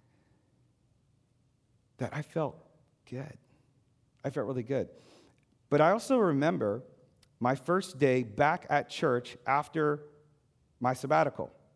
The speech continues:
And coming back in, the thought, which is probably a thought that a lot of us have, is, "I've got all this energy, I've got all this passion, I've got all this love, I got all this peace. When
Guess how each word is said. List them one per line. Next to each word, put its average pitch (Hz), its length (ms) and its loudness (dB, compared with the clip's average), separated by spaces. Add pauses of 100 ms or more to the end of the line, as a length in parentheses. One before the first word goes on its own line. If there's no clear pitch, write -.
(640)
And 117 300 0
coming 208 300 4
back 180 280 2
in, 139 300 2 (880)
the 147 120 2
thought, 147 500 2 (160)
which 143 200 -2
is 139 140 -2
probably 160 300 2
a - 20 -8
thought 151 260 0
that 135 100 4
a 127 40 2
lot 135 200 4
of 170 80 -6
us 139 140 -4
have, 107 340 -2 (400)
is, 139 580 0 (440)
"I've 120 140 0
got 135 180 6
all 151 140 4
this 175 180 -4
energy, 180 580 2 (140)
I've - 60 -20
got 143 160 6
all 135 120 6
this 170 140 -4
passion, 180 600 2 (180)
I've - 80 -6
got 123 100 6
all 127 80 6
this 147 200 -4
love, 160 460 4 (280)
I 131 40 -4
got 139 200 6
all 147 60 4
this 131 160 -2
peace. - 580 -2 (1200)
When 226 600 4